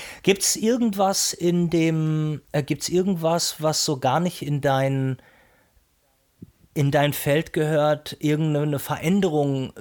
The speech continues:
auf die du bald oder so mal Bock hast? Gibt's irgendwas, irgendeine Überraschung, wie,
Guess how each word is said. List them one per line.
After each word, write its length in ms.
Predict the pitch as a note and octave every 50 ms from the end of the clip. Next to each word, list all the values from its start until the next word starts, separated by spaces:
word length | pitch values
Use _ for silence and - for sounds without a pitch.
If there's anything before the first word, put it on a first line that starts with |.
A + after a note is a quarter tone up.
| D3+ C3 - - - - -
auf 240 | - C#3+ C#3+ C#3 -
die 200 | - D#3 D#3 D3
du 160 | D3+ D3+ D3
bald 640 | C3 A#2+ - C3 B2+ C#3+ D#3 D#3+ E3 E3+ E3 D#3+ -
oder 200 | C3+ D3 D3 C#3+
so 360 | C3 C3 D3 C#3+ C#3+ C#3+ C#3+
mal 180 | C3+ C3+ C3 C3
Bock 260 | C3 - D3 - -
hast? 200 | - A2 - -
Gibt's 240 | - C3 - - -
irgendwas, 520 | B2+ D3+ D#3+ D#3+ D#3+ D3 D3 C3+ - -
irgendeine 360 | - F2+ B2+ D#3 D#3+ D#3+ D#3+ D#3
Überraschung, 500 | D3 D3+ C3+ D3+ E3 - - B2 A2 G2+
wie, 320 | - A#2+ A#2+ A#2+ A#2 A2+